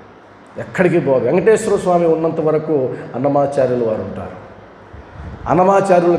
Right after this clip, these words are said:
కాలంలో లక్షల మంది పుట్టి చనిపోయినారు, వాళ్ళు ఎవరు మిగిలి లేరు. కీర్తి ప్రతిష్టలు సంపాదించిన వాళ్ళు కూడా ఉన్నారు, వాళ్ళు కూడా ఎవరు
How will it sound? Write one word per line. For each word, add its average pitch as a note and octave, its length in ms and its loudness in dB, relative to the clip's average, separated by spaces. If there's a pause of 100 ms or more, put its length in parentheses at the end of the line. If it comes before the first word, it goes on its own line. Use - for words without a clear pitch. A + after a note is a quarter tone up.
కాలంలో E3 400 4 (160)
లక్షల A3 320 2 (100)
మంది G3 160 0 (100)
పుట్టి F3 300 -6
చనిపోయినారు, E3+ 540 -2 (560)
వాళ్ళు A#2+ 160 -4
ఎవరు E3 220 0
మిగిలి D3 280 0
లేరు. C#3 180 0 (520)
కీర్తి F#3+ 300 0
ప్రతిష్టలు G3 500 2
సంపాదించిన F3 560 2
వాళ్ళు D#3+ 200 2
కూడా D#3+ 180 2
ఉన్నారు, D3 240 -2 (100)
వాళ్ళు C#3 220 0
కూడా C#3+ 160 2
ఎవరు B2 160 -2